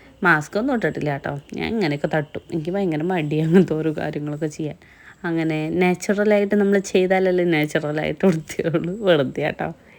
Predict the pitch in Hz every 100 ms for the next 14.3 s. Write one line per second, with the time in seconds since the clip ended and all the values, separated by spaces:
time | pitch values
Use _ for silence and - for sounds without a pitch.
0 | - 196 180 156 143 151 180 175 156 165
1 | - - 175 160 156 170 165 165 160 165
2 | 170 - - - - - 190 180 190 190
3 | 208 190 175 170 180 180 185 175 165 160
4 | - - - 151 - - - - - -
5 | - - - - - - - 320 311 277
6 | 220 185 165 - 190 240 - 196 185 180
7 | 180 190 185 180 170 160 196 190 156 151
8 | 151 143 175 165 156 160 170 185 180 170
9 | 175 185 185 185 190 208 220 202 165 160
10 | 156 165 156 - 170 160 175 214 320 349
11 | 339 - 320 302 311 330 311 277 262 226
12 | 180 165 165 175 170 165 170 - - -
13 | - - 254 - 277 262 254 262 262 262
14 | 262 285 311